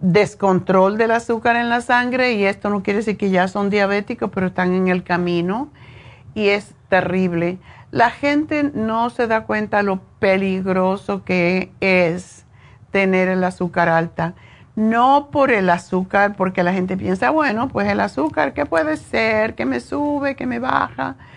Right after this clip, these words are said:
que estoy más gordito, más gordita." En realidad es que te daña todo. Por eso yo no sé por qué no le dicen a la diabetes un síndrome, y siempre que hago este programa digo lo mismo,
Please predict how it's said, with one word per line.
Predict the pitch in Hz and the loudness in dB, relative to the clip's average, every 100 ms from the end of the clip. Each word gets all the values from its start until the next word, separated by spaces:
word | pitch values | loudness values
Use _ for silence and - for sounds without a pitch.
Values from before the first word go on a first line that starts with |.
| - - | -20 -12
que | - | -8
estoy | 302 262 | -2 0
más | 262 240 | 0 0
gordito, | 233 220 254 262 247 240 | 0 0 0 -2 0 0
más | 226 214 220 | 0 0 0
gordita." | 214 220 214 - - - - - | -2 -2 -4 -6 -20 -20 -14 -6
En | 233 | 0
realidad | 233 220 214 220 | 0 2 2 0
es | |
que | 226 262 | 0 -4
te | 262 220 | -2 0
daña | 196 196 202 190 | -2 -2 -4 -6
todo. | - 180 202 220 165 - - - - - - | -2 -2 -2 -2 -6 -8 -14 -20 -20 -20 -10
Por | 226 202 | -2 0
eso | 208 220 226 214 220 | 0 -2 -2 0 -2
yo | 202 196 196 | -2 -2 -2
no | 202 | -2
sé | 208 | -4
por | 196 196 | -4 -4
qué | 196 | -4
no | 196 196 202 196 | -2 0 0 0
le | 190 | 0
dicen | 185 190 196 185 | -2 -4 -2 0
a | |
la | 175 175 | 0 2
diabetes | 175 185 185 190 | 0 0 -2 -4
un | 196 185 | -2 -2
síndrome, | 220 247 220 175 175 | 0 -4 0 0 2
y | 175 | 0
siempre | 185 185 190 190 | 0 0 -2 0
que | 185 | 0
hago | 180 185 | 2 0
este | 185 | -4
programa | 185 170 165 165 170 165 | -4 -4 -2 0 0 0
digo | 165 165 | -2 -2
lo | 160 | -2
mismo, | 185 220 202 180 185 | -2 -4 -4 -4 -4